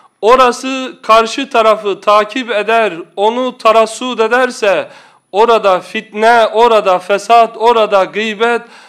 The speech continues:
orada ne kadar rezaille alakalı durum varsa hepsi tezahür eder.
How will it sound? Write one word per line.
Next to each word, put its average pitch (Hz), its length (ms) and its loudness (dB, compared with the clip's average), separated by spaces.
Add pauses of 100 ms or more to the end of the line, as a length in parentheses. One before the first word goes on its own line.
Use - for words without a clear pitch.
(220)
orada 214 520 2
ne 240 260 -2
kadar 208 440 2
rezaille 220 840 0
alakalı 214 800 0
durum 233 340 -8
varsa 220 420 -4
hepsi 247 340 -6
tezahür 220 520 2
eder. 156 360 -4